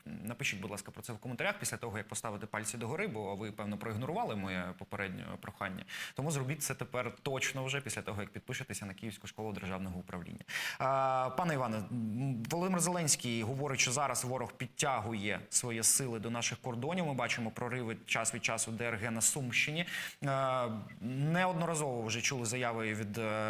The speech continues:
Американського інституту вивчення війни, і, м, преса європейська про це пише, що росіяни, ймовірно, можуть готуватися до нового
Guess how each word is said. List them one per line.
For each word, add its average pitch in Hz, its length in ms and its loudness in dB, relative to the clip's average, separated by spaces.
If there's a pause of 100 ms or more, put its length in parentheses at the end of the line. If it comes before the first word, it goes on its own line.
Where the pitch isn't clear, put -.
Американського 120 460 0
інституту 117 320 -2
вивчення 117 420 2
війни, 160 640 2
і, 120 380 2
м, 117 320 2
преса 117 560 6
європейська 131 600 0
про 139 140 -4
це 143 140 0
пише, 139 300 2
що - 160 4
росіяни, 151 560 2
ймовірно, 147 520 2
можуть 139 340 2
готуватися 120 560 0
до 117 120 0
нового 127 420 0